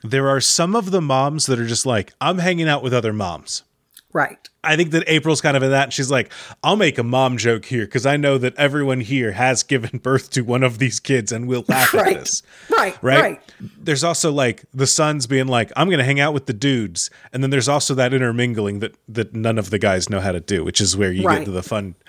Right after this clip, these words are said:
Speaker 1: the fun fireworks in this show. Um, but no, we get a, we get a talking head with Charlene and, uh, and Harrison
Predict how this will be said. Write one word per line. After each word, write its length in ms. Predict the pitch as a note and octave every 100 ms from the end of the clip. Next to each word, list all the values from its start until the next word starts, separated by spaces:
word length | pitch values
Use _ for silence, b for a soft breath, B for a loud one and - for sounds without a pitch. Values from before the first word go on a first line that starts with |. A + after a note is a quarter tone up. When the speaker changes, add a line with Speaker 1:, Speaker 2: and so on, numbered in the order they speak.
| B -
Speaker 1:
the 100 | A#2+
fun 340 | F3+ G3+ F#3+
fireworks 580 | F3+ F3 D3 A#2+ G#2 -
in 100 | F#2
this 100 | F2+
show. 240 | - - - b b b -
Um, 500 | B2+ B2 A#2 G#2 F#2+ _ _ _ _ F#3
but 100 | G3+
no, 100 | F3+
we 100 | G3+
get 160 | A#3+
a, 100 | F#3+
we 120 | F3+ G3+
get 100 | C4+
a 40 |
talking 400 | - F3+ D#3 D3
head 240 | B2+ B2+ A#2+
with 100 | G#2+
Charlene 500 | B2+ A2 A2 G#2+ G2
and, 300 | G#2 G2+ G2
uh, 200 | F#2+ F#2+
and 180 | G#2+ G2+
Harrison 520 | G#2 G2+ G2 A2 G2